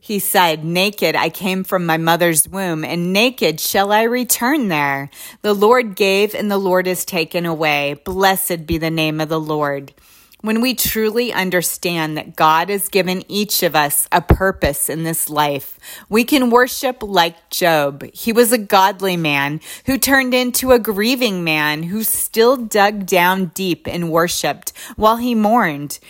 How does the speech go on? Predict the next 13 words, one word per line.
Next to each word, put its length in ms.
We 280
too 360
must 340
affirm 560
the 100
goodness 600
of 180
God 400
in 160
the 80
middle 560
of 220
desolation. 1080